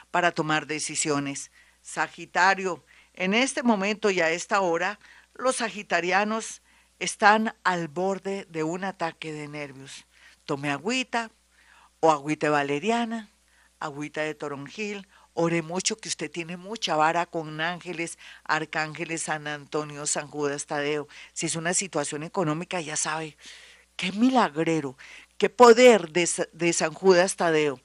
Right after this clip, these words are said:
Se lo recomiendo si se trata de algo económico. El resto sí, acepte y suelte.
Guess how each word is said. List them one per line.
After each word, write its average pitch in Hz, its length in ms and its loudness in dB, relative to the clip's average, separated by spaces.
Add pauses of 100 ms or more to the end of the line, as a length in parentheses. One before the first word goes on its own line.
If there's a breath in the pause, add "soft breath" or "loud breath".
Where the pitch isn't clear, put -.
(200 soft breath)
Se - 140 -2
lo 165 120 8
recomiendo 170 600 -2
si 170 240 -2
se 147 320 0
trata 170 340 2
de 180 100 6
algo 156 240 4
económico. 160 600 -4 (220 loud breath)
El 196 120 4
resto 214 360 4
sí, 226 340 -4 (480 loud breath)
acepte 196 760 0
y 170 100 -8
suelte. 147 540 -2